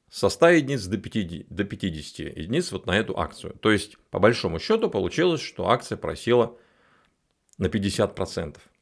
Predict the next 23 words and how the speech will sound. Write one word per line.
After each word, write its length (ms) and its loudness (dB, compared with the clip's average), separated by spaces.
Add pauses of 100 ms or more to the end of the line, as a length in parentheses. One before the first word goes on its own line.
(720)
Было 300 4
сто, 280 4
стало 300 0
пятьдесят. 540 -8 (640)
Обычное, 560 2
совершенно 560 -2
рядовое, 580 4 (560)
уже, 320 4
к 80 -10
сожалению, 540 2
событие. 500 2
В 80 -8
прошлом 300 -2
году 220 2
было 260 0
то 100 -4
же 80 -6
самое 260 -2
на 60 -2
российском 420 -6
рынке. 280 -8
Рынки 260 -4
упали 400 -2